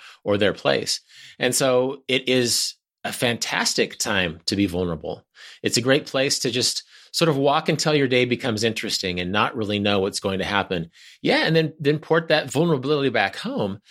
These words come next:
And it's funny. I oftentimes, when I was young, I would come back from my travels and my friends were not really interested in where I'd been. They weren't really interested in my stories. They were more interested in the local gossip.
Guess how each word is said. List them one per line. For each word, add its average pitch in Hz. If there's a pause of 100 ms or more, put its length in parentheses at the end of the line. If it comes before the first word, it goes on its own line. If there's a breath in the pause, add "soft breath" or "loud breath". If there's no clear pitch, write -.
(300 loud breath)
And 131 (640)
it's 156
funny. 202
I 147
oftentimes, 180
when 147
I 143
was 135
young, 165
I 143
would 135
come 160
back 143
from 143
my 123
travels 135
and 123
my 123
friends 139 (180)
were 151
not 202
really 160
interested 127
in 113 (140)
where 120
I'd 110
been. 85
They 113
weren't 143
really 135
interested 123
in 107
my 104
stories. 165 (240)
They 175
were 175
more 160
interested 139
in 131
the 123
local 113
gossip. 107